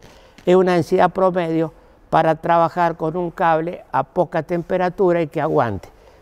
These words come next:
Cuando el cable está pasando por dentro del cable mil quinientos sesenta amperes, como en el caso este, lo voy a terminar fundiendo, se va a calentar y fundir,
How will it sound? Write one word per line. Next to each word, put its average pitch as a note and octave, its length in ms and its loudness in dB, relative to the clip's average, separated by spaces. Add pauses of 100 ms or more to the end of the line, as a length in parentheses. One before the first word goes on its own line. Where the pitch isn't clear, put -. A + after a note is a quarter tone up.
(100)
Cuando D3+ 320 4
el D3+ 80 0
cable F#3 320 2
está E3+ 260 0
pasando C#3+ 680 -2
por C#3 260 -6
dentro D#3 400 -2
del C3+ 160 -4
cable B2 380 0
mil D#3+ 260 -4
quinientos D3 460 -6
sesenta D#3+ 420 -6
amperes, D3 320 -2
como A#2+ 240 -4
en A#2 80 -6
el A#2 120 -6
caso F#3+ 320 -2
este, E3+ 320 -2 (460)
lo E3+ 200 6
voy F3+ 240 6
a F3 100 4
terminar F3 480 0
fundiendo, E3+ 640 2
se D3 160 -2
va E3+ 100 4
a E3 40 4
calentar E3+ 500 -2
y E3 60 0
fundir, D#3 340 -2